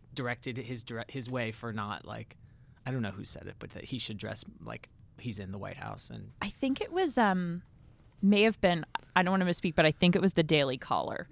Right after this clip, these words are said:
Speaker 1: Yeah.
Speaker 2: Which is Tucker Carlson's.
Speaker 1: Yeah.
Speaker 2: Um, I don't know if Tucker Carlson is still associated with it, but as a man who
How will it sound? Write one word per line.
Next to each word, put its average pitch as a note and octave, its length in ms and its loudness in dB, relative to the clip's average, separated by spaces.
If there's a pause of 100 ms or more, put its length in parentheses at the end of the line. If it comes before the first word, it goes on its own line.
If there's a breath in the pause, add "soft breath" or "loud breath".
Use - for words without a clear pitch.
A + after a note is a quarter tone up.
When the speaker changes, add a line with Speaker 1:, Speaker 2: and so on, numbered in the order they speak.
Speaker 1:
Yeah. A#2+ 200 -6 (240)
Speaker 2:
Which F#3 180 -2
is F3 160 0
Tucker F3+ 340 2
Carlson's. C#3 840 0
Speaker 1:
Yeah. D#3+ 140 -2
Speaker 2:
Um, - 460 -4
I F#3+ 60 6
don't F#3+ 140 4
know F#3+ 100 8
if D#3+ 80 4
Tucker E3+ 300 0
Carlson C#3+ 420 2
is C#3 140 -4
still D3 240 -2
associated C#3+ 560 0
with C#3 120 -4
it, C#3 160 -2
but D3 240 2 (300 loud breath)
as D#3+ 140 0
a D#3 80 2
man C#3+ 240 2
who C3+ 340 -4